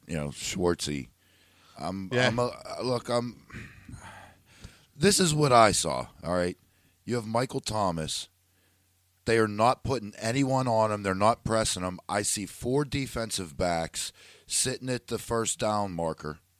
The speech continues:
Speaker 1: Michael Thomas catching a ball three yards short of the first down, turning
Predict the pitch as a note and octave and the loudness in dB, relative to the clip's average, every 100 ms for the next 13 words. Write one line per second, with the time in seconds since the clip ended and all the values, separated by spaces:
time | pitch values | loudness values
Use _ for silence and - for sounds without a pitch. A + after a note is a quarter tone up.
0 | _ _ - _ F#2 A2+ B2+ C#3 - B2 | _ _ -20 _ 0 0 2 -2 -2 2
1 | B2+ A#2 G2+ - G#2 A#2+ B2+ G#2 F#2+ F#2 | 2 0 -4 -2 -2 -2 -2 0 4 4
2 | F2 - F#2 B2 C3 B2 B2 - B2 A2+ | 2 -2 -2 0 2 2 0 -2 -2 -2
3 | G2+ - A#2 G#2 - A#2 A2 G2+ F#2 - | -4 -2 0 0 0 2 2 2 -2 -8
4 | _ - - C3 A#2+ G#2+ G2 | _ -2 0 0 0 -2 -4